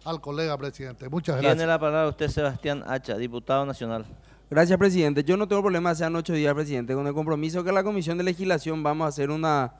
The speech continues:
Speaker 3: un, por lo menos vamos a pedir un dictamen a, al, a los especialistas en quiebras que nos puedan decir si esto,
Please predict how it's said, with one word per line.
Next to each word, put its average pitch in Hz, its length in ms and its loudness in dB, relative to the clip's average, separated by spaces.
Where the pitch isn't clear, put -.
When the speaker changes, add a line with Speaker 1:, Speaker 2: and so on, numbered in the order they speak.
Speaker 3:
un, 151 120 -8
por 160 120 2
lo 156 80 4
menos 170 160 2
vamos 185 100 2
a 175 40 -2
pedir 175 140 4
un 180 120 0
dictamen 175 540 0
a, 135 640 2
al, 123 800 0
a 131 80 -4
los 139 180 2
especialistas 151 640 0
en 165 80 -2
quiebras 165 360 2
que 170 100 -4
nos 156 120 -2
puedan 143 280 0
decir 147 300 -4
si 143 160 -4
esto, 135 380 0